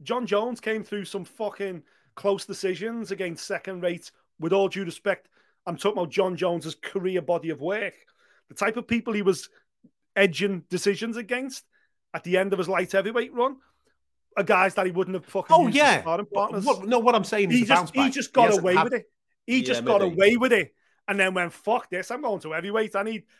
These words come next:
Speaker 1: I need to fall in love with this sport again." And also John Jones,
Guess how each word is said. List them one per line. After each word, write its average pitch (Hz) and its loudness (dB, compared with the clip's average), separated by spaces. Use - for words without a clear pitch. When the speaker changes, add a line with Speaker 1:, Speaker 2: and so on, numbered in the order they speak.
Speaker 1:
I 180 -8
need 240 -4
to 202 -8
fall 196 -4
in 165 -8
love 175 -8
with 208 -10
this 196 -10
sport 165 -8
again." 208 -10
And 190 -4
also 254 0
John 233 -4
Jones, 202 -2